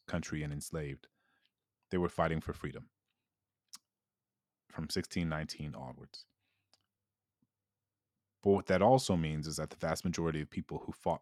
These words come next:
for freedom never got a chance to see it. But they fought for it anyway because they knew that someday someone would. And I think about how my life is only possible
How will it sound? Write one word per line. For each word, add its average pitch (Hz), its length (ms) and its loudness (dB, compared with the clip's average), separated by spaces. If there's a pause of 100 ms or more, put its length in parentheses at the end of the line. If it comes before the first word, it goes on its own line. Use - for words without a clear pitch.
for - 220 -4
freedom 71 460 0 (640)
never 85 240 0
got 78 160 -2
a 76 40 -6
chance - 280 -6
to - 100 -14
see - 180 -6
it. 69 120 -16 (2500)
But 98 140 4
they 92 100 2
fought 87 240 0
for 87 220 0
it 78 80 0
anyway 78 480 2 (340)
because 85 280 0
they 80 120 -2
knew 82 220 0
that 73 160 -6
someday 73 680 -2 (540)
someone 69 540 -4
would. 110 180 -12 (1160)
And 87 100 -2
I 87 60 0
think 90 140 2
about 80 160 2
how 78 100 -2
my 82 280 4
life 76 480 -2 (600)
is 85 160 -6
only 85 240 0
possible - 580 -8